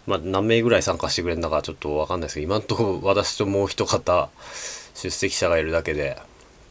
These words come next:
まあ、二人っきりかもしれないですけど、えー、やる予定なんですね。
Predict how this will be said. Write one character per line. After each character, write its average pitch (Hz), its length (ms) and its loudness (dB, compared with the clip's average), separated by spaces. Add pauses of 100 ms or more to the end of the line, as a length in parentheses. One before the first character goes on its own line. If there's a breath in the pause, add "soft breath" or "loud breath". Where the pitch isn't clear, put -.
(280)
ま 76 100 -8
あ、 - 20 -14
二 - 160 -2
人 87 100 -4
っ - 20 -18
き - 140 -6
り 82 60 -4
か - 100 -6
も 69 100 -10
し - 140 -10
れ 71 60 -8
な 73 60 -8
い - 20 -8
で 73 60 -10
す - 60 -8
け - 60 -14
ど、 67 180 -14 (1120)
え 85 100 -6
ー、 80 80 -2
や 80 120 -4
る 87 60 -4
予 85 80 -6
定 82 100 -6
な 82 60 -2
ん 73 40 -6
で - 60 -10
す - 80 -10
ね。 85 180 -8